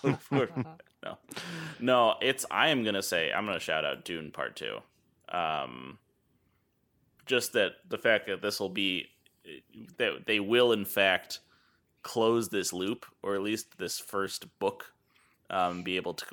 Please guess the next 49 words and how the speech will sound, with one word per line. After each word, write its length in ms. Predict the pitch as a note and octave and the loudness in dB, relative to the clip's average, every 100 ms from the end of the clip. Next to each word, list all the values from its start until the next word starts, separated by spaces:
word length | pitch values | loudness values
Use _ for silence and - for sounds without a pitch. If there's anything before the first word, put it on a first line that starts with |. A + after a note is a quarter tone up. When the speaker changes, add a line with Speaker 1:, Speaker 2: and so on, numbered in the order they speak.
| - | -12
Speaker 2:
put 160 | - F#2 | -4 -2
it 120 | E2+ | 0
all 120 | E2 | -2
together. 520 | - D#2+ E2+ A2 A#2 - _ _ _ - | -2 0 0 2 -2 -6 _ _ _ -4
Um, 600 | F#2+ F2+ F2 E2 E2 D#2 _ _ _ - | 2 4 4 0 -8 -12 _ _ _ 0
'cause 240 | C3 A#2+ A#2+ | 0 2 0
it's 160 | A#2+ | -2
gonna 260 | - F3 D3 | 2 2 4
be, 480 | A#2+ A#2 G#2 G2+ - | 4 2 2 0 -6
you're 180 | G#2 A2+ | -4 0
gonna 160 | B2 A2+ | 2 4
watch 400 | G#2 F#2+ - F#2+ | 4 4 4 0
it 120 | - F2 | 0 2
as, 540 | F2 F2 E2+ E2 - - | 4 4 2 0 -6 -4
I'm 80 | G#2 | -2
not 160 | G#2+ | -2
seeing 160 | - G#2 | -2 -4
it 40 | |
as 80 | F2+ | -4
part 280 | - F#2 - | 0 0 -2
two, 200 | E2+ E2+ | -6 -6
this 240 | E2 - | -6 -6
is, 340 | E2 D2+ - - _ - | -6 -4 -6 -6 _ -2
well, 200 | A2 G2 | 2 2
yeah, 240 | F#2 D#2+ F#2 | 4 2 2
as 100 | - | 0
part 280 | F#2 E2+ - | -2 -2 -2
two 260 | F2 D2+ | -4 -2
of 240 | D#2 F2 F#2 | -2 -4 -4
one 320 | F#2 F2 E2+ | -2 -2 -4
movie. 400 | C#2+ A#1 - - | -8 -6 -8 -8
This 160 | D#2 D#2+ | -10 -10
is 140 | D#2 | -8
one 480 | F#2+ G#2+ G#2 G2+ F#2+ - - | 0 2 2 0 -6 -14 -20
five, 380 | - F#2+ F#2 G2 | -4 2 4 4
six 260 | - G2 - | 0 -2 0
hour 260 | D#2+ E2+ | 0 0
movie, 520 | D2+ C#2 C2+ C2+ C2 - _ _ _ - | -2 -8 -8 -4 -4 -6 _ _ _ -12
and 100 | F#2+ | -6
that's 160 | F#2+ | -4
how 120 | - F2 | 0 -2
it's 100 | - | -2
going 280 | F#2+ F2 | -8 -8
to 60 | F2 | -10
be 140 | D#2+ | -12
viewed 400 | D#2+ E2+ D2 D2 | -12 -10 -10 -10
forever 380 | - C#2 C2+ C#2+ | -10 -6 -6 -6
and 100 | C2+ | -8
ever 380 | B1 C#2 C2 A#1+ | -8 -8 -10 -10